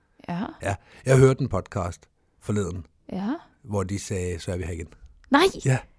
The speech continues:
Speaker 1: Nej.
Speaker 2: Det var ikke helt de ord, men det var præcis det samme.
Speaker 1: Nej.
Speaker 2: Og det var sådan, ja, det var sjovt. Og nu kan
Speaker 1: Det
Speaker 2: jeg selvfølgelig
Speaker 1: er
Speaker 2: overhovedet
Speaker 1: skægt.
Speaker 2: ikke huske, hvad det var. Så gå ud og hør den. Det er sørme skægt.
Speaker 1: Kan du komme med et, et, et lille hint af, hvad, hvad podcasten handlede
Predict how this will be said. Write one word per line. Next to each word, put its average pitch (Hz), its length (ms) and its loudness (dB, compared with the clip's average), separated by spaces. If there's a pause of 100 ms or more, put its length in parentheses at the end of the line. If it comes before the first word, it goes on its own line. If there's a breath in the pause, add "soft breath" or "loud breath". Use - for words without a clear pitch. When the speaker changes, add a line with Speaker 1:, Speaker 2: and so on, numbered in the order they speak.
(460)
Speaker 1:
Nej. 262 140 2 (120)
Speaker 2:
Det - 100 -8
var 135 80 6
ikke 156 140 4
helt 180 180 2
de 160 60 6
ord, 139 200 6
men 120 100 0
det 123 80 4
var 123 60 2
præcis 151 320 -2
det - 120 -10
samme. 90 240 -2 (140)
Speaker 1:
Nej. 311 140 2 (100)
Speaker 2:
Og 127 60 0
det 123 80 4
var 120 60 2
sådan, 110 180 -6
ja, 131 80 0
det - 300 -2
var 185 60 6
sjovt. - 320 0 (120)
Og 113 60 -10
nu 127 80 0
kan - 20 -2
Speaker 1:
Det 131 60 8
Speaker 2:
jeg 226 60 10
selvfølgelig 190 240 10
Speaker 1:
er - 20 12
Speaker 2:
overhovedet 147 220 12
Speaker 1:
skægt. 147 60 10
Speaker 2:
ikke 165 100 4
huske, 156 140 2
hvad 120 120 4
det 107 80 2
var. 98 220 0 (180 soft breath)
Så 104 240 -4 (220)
gå 175 80 6
ud 196 40 12
og 170 60 12
hør 185 100 10
den. 135 160 2
Det 170 120 6
er 160 40 8
sørme 135 280 4
skægt. - 380 -6 (920)
Speaker 1:
Kan 226 140 4
du 190 60 -2
komme 214 220 8
med 330 100 8
et, 185 400 4
et, 190 120 0 (380)
et 185 100 -2
lille 254 160 4
hint 269 200 6
af, 262 120 6
hvad, 208 160 4
hvad 190 220 -2
podcasten 220 500 0
handlede 330 340 4